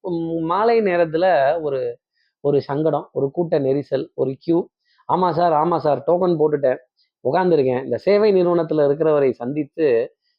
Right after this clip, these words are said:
ஒரு சின்ன ஒரு சேவையை பெற வேண்டிய அமைப்பு. அப்ப அதற்கான கட்டணம்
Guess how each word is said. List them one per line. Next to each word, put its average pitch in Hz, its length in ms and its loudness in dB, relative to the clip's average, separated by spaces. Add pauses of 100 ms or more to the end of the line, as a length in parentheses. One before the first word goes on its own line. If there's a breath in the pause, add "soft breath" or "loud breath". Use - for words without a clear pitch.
ஒரு 156 160 0
சின்ன 196 280 2
ஒரு 151 240 2
சேவையை 180 400 2
பெற 139 200 2
வேண்டிய 139 520 -4 (160)
அமைப்பு. 123 480 -10
அப்ப 165 200 -2
அதற்கான 151 340 0
கட்டணம் 139 540 -4